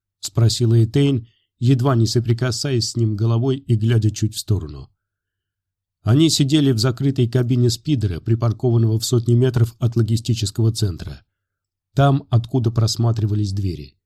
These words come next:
Для любого наблюдателя они были всего лишь припозднившейся молодой парочкой в стоящем спидере,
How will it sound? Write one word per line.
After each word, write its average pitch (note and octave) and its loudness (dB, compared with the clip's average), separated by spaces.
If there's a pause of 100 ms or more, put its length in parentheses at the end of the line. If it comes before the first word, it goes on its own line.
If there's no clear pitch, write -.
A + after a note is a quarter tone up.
(760)
Для B2+ 4
любого D3+ 2
наблюдателя C#3 0
они B2+ 0
были C3 0
всего B2+ -2
лишь B2+ 0
припозднившейся A#2 -2
молодой A2+ 0
парочкой A2+ -4
в - -18
стоящем A#2 0
спидере, E2 -8